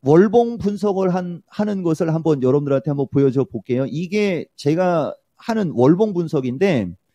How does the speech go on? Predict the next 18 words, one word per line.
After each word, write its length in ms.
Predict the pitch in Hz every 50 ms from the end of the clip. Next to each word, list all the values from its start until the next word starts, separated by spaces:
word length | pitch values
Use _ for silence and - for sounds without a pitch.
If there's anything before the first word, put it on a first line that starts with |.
| _ _ _ _ _
중심 460 | - - - 214 247 - - 285 254
이론이나 600 | 247 226 226 214 196 185 180 180 190 196 202 202 - -
여러 240 | 127 131 147 196 202
가지로 320 | 190 180 170 170 180 170
놓고 260 | 139 117 139 - 165
봤을 340 | - - 123 127 - - 156
때, 340 | 147 - 139 147 185 226 233
그다음에 420 | - 185 165 165 175 190 202 208 190 _ _ _ _ _ _
우리나라 520 | - 131 175 208 202 190 180 180 190 180 - -
이십 400 | 127 131 160 202 220 - 254 240
년 200 | 226 226 220 208 -
동안의 340 | - 185 175 170 165 170 160
대세로 400 | - 131 127 131 - 180 180 160
봤을 360 | - - 123 - - 139 127
때 400 | - 196 202 185 143 104 90 87 _
월봉상 880 | 107 120 139 170 185 214 220 220 214 185 170 156 170 185 160 113 87 85 _ _ _ _ _ _ _ _ _ _ _ _ _ _ _ -
육십일 600 | 120 156 208 202 - - - 269 254 254 254 247
선을 360 | - 254 240 233 233 233 233